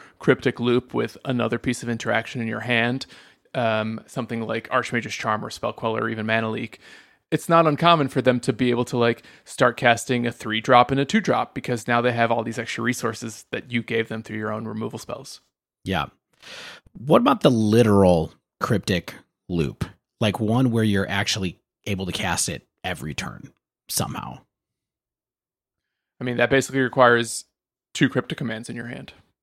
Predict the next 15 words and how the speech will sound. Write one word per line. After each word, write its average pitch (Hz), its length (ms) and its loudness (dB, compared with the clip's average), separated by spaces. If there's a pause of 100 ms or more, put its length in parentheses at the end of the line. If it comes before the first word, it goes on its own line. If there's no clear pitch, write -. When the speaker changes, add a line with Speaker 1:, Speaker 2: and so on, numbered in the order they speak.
(160)
Speaker 2:
Yeah, 71 220 -6 (140)
or 113 400 4
something 110 320 0
that 85 180 -6 (220)
draws, 73 440 -4
right? 78 220 -6
Like 80 180 -8
Tef-, - 300 -12
like 98 180 -6
Big 90 160 -4
Teferi 78 560 -6
or 80 40 -6
something 78 300 -8
like 67 180 -12
that. 71 200 -8